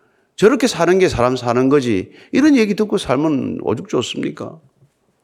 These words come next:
그리고 틈만 나면 조금 뭐 크고 작은 거, 뭐 나눠줄 거 호주머니 없으면 마음이라도 나눠줄 수 있잖아요. 마음은 나눠줄수록 더 커지지 않습니까? 마음은 쏟아보면 쏟아볼수록 더 채워지잖아요.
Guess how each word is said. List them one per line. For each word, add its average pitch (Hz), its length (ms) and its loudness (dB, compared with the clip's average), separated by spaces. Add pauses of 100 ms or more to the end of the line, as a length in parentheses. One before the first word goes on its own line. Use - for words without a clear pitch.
(540)
그리고 269 240 6
틈만 330 380 4
나면 277 300 4
조금 165 320 0
뭐 143 160 2
크고 165 260 0
작은 131 240 0
거, 113 80 0
뭐 98 240 -8 (120)
나눠줄 254 520 2
거 247 100 2
호주머니 269 380 2
없으면 190 440 2
마음이라도 196 560 4
나눠줄 160 380 2
수 139 120 -8
있잖아요. 127 440 -4 (500)
마음은 220 520 4
나눠줄수록 247 680 4
더 175 140 -2
커지지 302 340 0
않습니까? 202 540 -2 (680)
마음은 262 400 4
쏟아보면 262 640 2
쏟아볼수록 233 580 2
더 170 100 4
채워지잖아요. 202 840 2